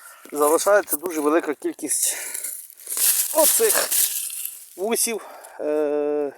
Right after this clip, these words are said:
які пускала полуниця для того, щоб давати нам, е,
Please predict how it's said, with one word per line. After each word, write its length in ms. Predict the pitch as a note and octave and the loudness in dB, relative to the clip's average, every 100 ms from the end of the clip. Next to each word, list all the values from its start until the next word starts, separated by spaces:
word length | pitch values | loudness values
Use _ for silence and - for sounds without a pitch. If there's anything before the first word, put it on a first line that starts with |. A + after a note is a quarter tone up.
| - | -8
які 280 | D3+ - | -8 -6
пускала 420 | F#3 - - D#3+ C#3 | -8 -6 2 2 2
полуниця 580 | - D3+ F3+ F#3+ F3 | -2 -4 -2 -2 -2
для 120 | D3 D3 | -4 -2
того, 260 | D#3+ D#3 | 0 0
щоб 180 | D3 C#3+ - _ _ _ _ - | -2 -10 -12 _ _ _ _ -20
давати 400 | - D3 D3+ D3+ | -4 4 4 4
нам, 140 | C#3+ C#3+ | 0 0
е, 1000 | C3+ - - - - - C#3 C3+ C3+ | 0 -2 -4 -6 -8 -10 -10 -10 -10